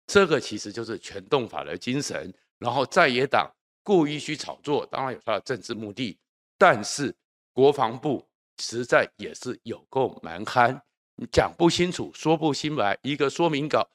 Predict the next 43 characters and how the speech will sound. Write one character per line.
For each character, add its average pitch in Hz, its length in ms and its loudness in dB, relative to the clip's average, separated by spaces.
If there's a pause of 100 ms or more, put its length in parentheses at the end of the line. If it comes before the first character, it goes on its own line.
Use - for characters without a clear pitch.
(160)
讲 107 200 -2
得 107 100 -4
哩 123 220 -4
哩 139 180 -2
啦 135 200 6
啦。 80 220 -6 (240)
而 156 100 0
这 208 140 6
个 180 120 4
时 110 160 -8
候， 127 280 -2 (260)
美 120 280 -4
国 135 480 0 (360)
各 175 320 4
国 117 220 -2
都 170 140 -2
在 180 140 2
看， 160 280 0 (360)
他 160 200 4
们 110 320 -2
其 - 220 -12
实 95 240 -10
对 117 220 -2
台 87 240 -4
湾 107 260 -6
更 110 180 -4
大 98 140 -4
的 87 100 -10
伤 - 240 -14
害 98 200 -2
是， 113 260 -10 (300)
他 165 180 6
们 117 320 -2
都 147 200 0
准 - 200 -14
备 139 180 -4
好 71 220 -10
了， 78 200 -10 (360)
做 170 240 4
好 107 300 0
整 98 320 -6
个 107 200 -6
警 - 280 -12